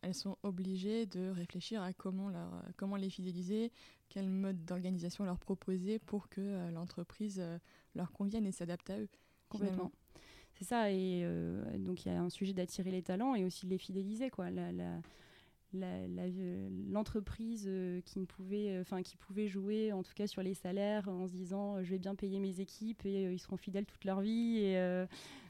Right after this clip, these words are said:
Speaker 2: euh, non, ça, ça a
Speaker 1: C'est plus
Speaker 2: plus,
Speaker 1: suffisant.
Speaker 2: c'est, c'est plus suffisant,
Speaker 1: Mm.
Speaker 2: euh, même si, euh, voilà, il faut pas non plus, euh, dire que le salaire n'a plus de, n'a plus de valeur. Enfin, au contraire, c'est, ça reste quand même un sujet important pour, euh, pour tout un chacun, mais, euh,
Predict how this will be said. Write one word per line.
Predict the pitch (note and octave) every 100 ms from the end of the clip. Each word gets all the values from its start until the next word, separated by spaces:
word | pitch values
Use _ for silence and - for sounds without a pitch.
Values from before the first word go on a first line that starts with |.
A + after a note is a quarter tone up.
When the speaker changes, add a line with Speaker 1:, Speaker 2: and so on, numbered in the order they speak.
| -
Speaker 2:
euh, | F3+ F3+ F3+
non, | A3 A3+
ça, | - G#3
ça | G#3 F#3+ F#3
a | F#3
Speaker 1:
C'est | F3 A3+
plus | -
Speaker 2:
plus, | A#3
Speaker 1:
suffisant. | A3+ A3 A3 G#3+ G#3
Speaker 2:
c'est, |
c'est | G3+ A3
plus | G3+ A#3+
suffisant, | - - G#3+ G#3+ B3+ C#4
Speaker 1:
Mm. | G3+
Speaker 2:
euh, | F#3+ F#3+ F#3 F#3 F3+ F3+ F3+ F3+
même | F#3 F#3+ G3
si, | - F#3+ G3+
euh, | F3+ E3+
voilà, | F#3 F#3+
il | F3
faut | - F3
pas | F#3
non | F3+ F3+
plus, | - G3 G3
euh, | F3 E3+ F3 - - - - - -
dire | F#3+ F#3
que | F#3+
le |
salaire | - F#3 G3
n'a | F3
plus | - G3 F#3+ F#3 F3+ F3+ F3 F3 E3+
de, | F3+
n'a | F3+ F3
plus | -
de | F3
valeur. | F#3+ A3+
Enfin, | - F#3+
au |
contraire, | F3+ F#3+ - G#3+ -
c'est, | - F3+ F3
ça | -
reste | F3+ F#3
quand | F#3
même | F#3
un | F#3
sujet | - G3+ F#3
important | F3+ - -
pour, | F#3+ F3+ F3
euh, |
pour | F3 -
tout | - -
un |
chacun, | E3+ F#3 A#3+
mais, | A#3 F#3+ F3
euh, | E3